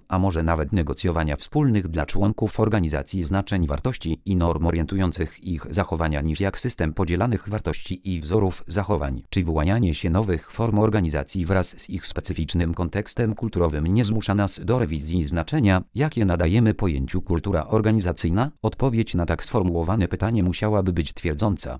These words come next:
Tradycyjne w kategoriach systemu rozumienie pojęcia kultura organizacyjna eksponuje integracyjną funkcję kultury,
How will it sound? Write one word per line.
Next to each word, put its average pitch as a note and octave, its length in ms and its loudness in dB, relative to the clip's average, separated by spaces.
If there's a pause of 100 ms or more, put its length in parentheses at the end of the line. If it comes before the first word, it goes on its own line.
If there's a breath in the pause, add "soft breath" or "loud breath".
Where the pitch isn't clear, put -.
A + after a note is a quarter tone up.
Tradycyjne D#2 640 -2
w - 60 -10
kategoriach F#2 600 -2
systemu C#2+ 520 -2 (140)
rozumienie E2+ 520 0
pojęcia D2 440 -2
kultura D#2+ 440 -2
organizacyjna G2+ 840 0
eksponuje G2 540 2
integracyjną F#2+ 760 0
funkcję A2 440 -2
kultury, E2 480 -2